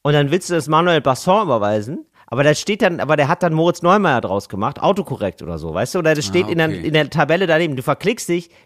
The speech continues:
Speaker 1: zack, überwiesen. So,
Speaker 2: Ja, aber ja
Speaker 1: nur
Speaker 2: nicht
Speaker 1: so kann ich
Speaker 2: dreimal.
Speaker 1: mir vorstellen. Nee, vor allen Dingen, man würd's ja auch nochmal double checken. Also ich würd dann, wenn ich für so ein, also w-, grad bei Überweisungen bin ich schon, also weil ich schon auch so oft <laughs> falsch überwiesen habe, ist ja auch schon so ein Ding, ne? Aber da würde ich ja wirklich aufpassen wie ein Luchs,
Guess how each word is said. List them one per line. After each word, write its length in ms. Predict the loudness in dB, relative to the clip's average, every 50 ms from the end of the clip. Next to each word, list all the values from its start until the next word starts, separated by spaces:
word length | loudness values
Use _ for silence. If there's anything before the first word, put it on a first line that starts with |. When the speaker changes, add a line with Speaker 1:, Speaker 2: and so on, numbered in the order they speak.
| _
Speaker 1:
zack, 280 | -6 -2 -2 -2 -2 -4
überwiesen. 600 | -6 -6 -4 -4 -4 -8 -10 -10 -12 -16 -20 -20 _ _ _ _ _ _ _ _
So, 220 | -8 -2 2 4 4
Speaker 2:
Ja, 80 | 4
aber 100 | 4 2
ja 60 | 2
Speaker 1:
nur 140 | 2 4 2
Speaker 2:
nicht 80 | 4 4
Speaker 1:
so 60 | 4
kann 80 | 2 2
ich 40 | 2 2
Speaker 2:
dreimal. 220 | 0 0 0 0
Speaker 1:
mir 40 | -2 -2
vorstellen. 540 | -4 -4 -4 -4 -6 -8 -6 -6 -8 -12 -16 _ _ _ _ _ _ _ _ _ _ _ _ _
Nee, 160 | -4 -2 -2 -2
vor 120 | -2 -4
allen 120 | -2 -2 -2 -2
Dingen, 140 | -2 -4 -6
man 200 | -4 -2 -2 0
würd's 200 | -2 -2 -2 -2
ja 100 | 0 0
auch 40 | 2
nochmal 240 | 2 2 0 0 2
double 260 | 2 2 4 2 0
checken. 280 | 0 0 -4 -4 -4 -4 -4
Also 140 | -4 -2 -2
ich 180 | -2 -4 -4 -4
würd 120 | -2 0
dann, 160 | 0 -2 -2 -4 -10 -18 -20 _ _
wenn 120 | -4 -4 -4
ich 80 | -2
für 100 | -2 -2
so 100 | 0 0
ein, 120 | -2 -2 -4
also 280 | -8 -8 -6 -6 -6 -6
w-, 120 | -8 -10
grad 280 | -10 -6 -6 -6 -4 -4
bei 100 | -4 -2
Überweisungen 520 | -2 -2 -2 -2 -2 -2 -2 -2 -2 -2
bin 100 | -2 -4
ich 100 | -4 -6
schon, 300 | -6 -6 -4 -2 -2 -4 -6 -8 -18 -12
also 240 | -8 -4 -4 -4 -4 -4
weil 180 | 0 0 0 0
ich 80 | 0
schon 140 | -2 0 0
auch 140 | 2 0 0
so 120 | 0 0 -2
oft 140 | -2 0
<laughs> 20 | 2
falsch 260 | 4 4 4 4 0
überwiesen 420 | -4 -4 -2 -2 -2 -2 0 -2
habe, 140 | -2 -2 -4
ist 100 | -4 -2
ja 140 | 0 2 2
auch 160 | 2 0 0 -2
schon 200 | -4 -4 -2 -2
so 60 | -4 -4
ein 80 | -2
Ding, 260 | -2 0 0 0 -2
ne? 140 | -2 -4 -4 -6 -10 -18 -12 -4
Aber 180 | 0 2 4 4
da 160 | 2 2 2
würde 120 | 0 0 2
ich 60 | 2
ja 80 | 0
wirklich 320 | 0 0 -2 -2 -4 -2 2
aufpassen 540 | 2 2 2 0 0 0 0 0 0 -2 -4
wie 80 | -2 0
ein 160 | 0 0 2
Luchs, 380 | 2 0 0 0 -8 -12 -12